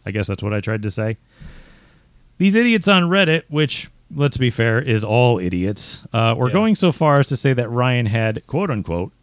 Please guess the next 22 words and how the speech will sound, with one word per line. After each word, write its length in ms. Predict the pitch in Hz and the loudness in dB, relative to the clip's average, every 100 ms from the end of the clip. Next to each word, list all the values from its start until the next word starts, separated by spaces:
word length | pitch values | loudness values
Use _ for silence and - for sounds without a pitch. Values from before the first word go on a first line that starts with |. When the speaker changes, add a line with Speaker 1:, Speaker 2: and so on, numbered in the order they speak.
| _ | _
Speaker 1:
"no 240 | 82 87 | -6 -4
talent," 480 | 87 104 101 156 - _ _ _ _ _ _ _ | -4 -4 -2 -4 -6 _ _ _ _ _ _ _
or 140 | 110 95 | -6 -4
wrecked 300 | 101 135 - | 0 -2 -2
seventy-five 680 | - 120 113 101 104 98 - | -2 0 -2 -2 -2 -2 -2
percent 340 | 110 - 110 | -6 -4 -4
of 100 | 101 | -6
J 180 | 92 110 | -4 -4
T 140 | 107 | -4
G's 260 | 95 104 98 | -6 -4 -6
cars, 380 | - 120 110 110 | -2 -2 -2 -2
which 200 | 101 - | -6 -4
I 80 | 104 | -4
don't 100 | 98 | -4
know 60 | |
where 120 | 95 92 | -2 -2
the 60 | |
hell 120 | 92 | -2
you 60 | 90 | -4
got 160 | 90 80 | -6 -6
that 180 | 92 | -8
from. 340 | - 71 78 | -8 -12 -12